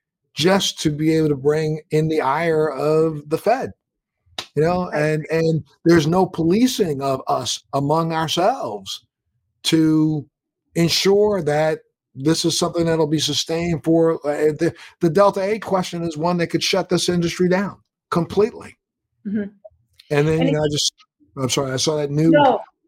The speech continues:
Speaker 2: No, go ahead. I'm sorry.
Speaker 1: No, I saw that new thing was, uh, I think it's called T H C O or T H C zero. Have you seen this?
Speaker 2: I have not. Now I'm very curious to see what
Speaker 1: Oh,
Speaker 2: this is.
Speaker 1: it's, it's,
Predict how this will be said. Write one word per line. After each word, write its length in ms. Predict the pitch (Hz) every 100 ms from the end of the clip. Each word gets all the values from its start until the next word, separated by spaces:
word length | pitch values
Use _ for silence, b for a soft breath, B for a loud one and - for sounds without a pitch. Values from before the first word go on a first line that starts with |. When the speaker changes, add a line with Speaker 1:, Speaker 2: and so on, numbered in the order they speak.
| _ _ _ _ _ -
Speaker 2:
No, 80 | 240
go 120 | 247
ahead. 180 | 254 220
I'm 100 | 214
sorry. 260 | 214 196 202 - _ 143
Speaker 1:
No, 160 | 123 b b
I 60 | 156
saw 180 | 147 165
that 160 | 160
new 180 | 147 165
thing 240 | 180 170 156
was, 200 | 151 139
uh, 160 | 135
I 80 | 135
think 180 | 131 214
it's 140 | 208
called 180 | 156 139
T 200 | - 170
H 120 | 156
C 220 | - 151
O 180 | 123 131
or 180 | 165 135
T 240 | 117 156
H 180 | 151 135
C 180 | 143 139
zero. 400 | 120 143 160 180
Have 120 | 165
you 60 | 143
seen 200 | 160 185
this? 240 | 269 - - _ _ _ _
Speaker 2:
I 80 | 240
have 260 | 247 294 339
not. 320 | 233 196 196
Now 220 | 220 233
I'm 200 | 247 220
very 200 | 240 247
curious 480 | 240 - 247 220 208
to 60 | 202
see 200 | - 233
what 100 | 220
Speaker 1:
Oh, 220 | 214 180 165
Speaker 2:
this 140 | -
is. 120 | 247
Speaker 1:
it's, 200 | 180 - -
it's, 200 | 185